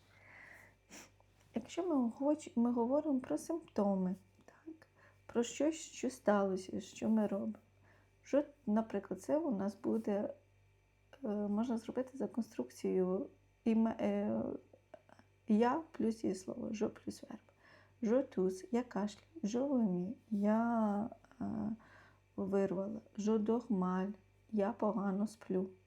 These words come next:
je prends un médicament, я приймаю ліки.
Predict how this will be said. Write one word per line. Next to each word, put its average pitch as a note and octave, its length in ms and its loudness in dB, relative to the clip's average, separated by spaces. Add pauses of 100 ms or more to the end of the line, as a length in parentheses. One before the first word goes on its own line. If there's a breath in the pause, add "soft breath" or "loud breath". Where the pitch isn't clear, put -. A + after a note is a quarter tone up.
(540 soft breath)
je G3+ 120 2
prends A3 340 -2
un A3 140 2
médicament, G3+ 800 -2 (180)
я G3+ 240 0
приймаю F#3+ 600 -4
ліки. - 400 -16